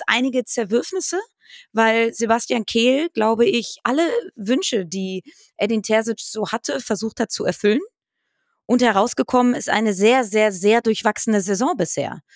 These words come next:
Und ich glaube, die Zielsetzung war eine deutlich andere. Man wollte wieder im Meisterschaftskampf mitwirken. Man ist jetzt schon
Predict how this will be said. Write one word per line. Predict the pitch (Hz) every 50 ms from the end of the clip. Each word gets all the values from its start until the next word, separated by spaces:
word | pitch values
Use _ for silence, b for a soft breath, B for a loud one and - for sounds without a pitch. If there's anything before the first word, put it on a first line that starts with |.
| b b b b b
Und | - - 190 196 196 196 190 180 -
ich | -
glaube, | - 202 180 185 214 226 240
die | 196 208 185
Zielsetzung | - - - 233 240 208 233 220 - - 233 226 226 220 214 196
war | 202 190 185 190 -
eine | - 202 208 196 190
deutlich | 180 185 185 214 - - 208 - -
andere. | - 202 214 226 233 294 392 - _ _ _ _ _ _ _ _ _ _ _ _
Man | - 190 196 185
wollte | 185 202 214 220 233 190
wieder | 185 208 226 220 220 220 220 - -
im | 208 208 202
Meisterschaftskampf | 196 214 214 - 226 - - 208 - - - - 202 202 190 -
mitwirken. | 208 220 - - - 226 240 240 - - 240 262 269 _ _ _
Man | - 190 190 -
ist | - - - -
jetzt | 202 202 -
schon | - - 214 208 202 202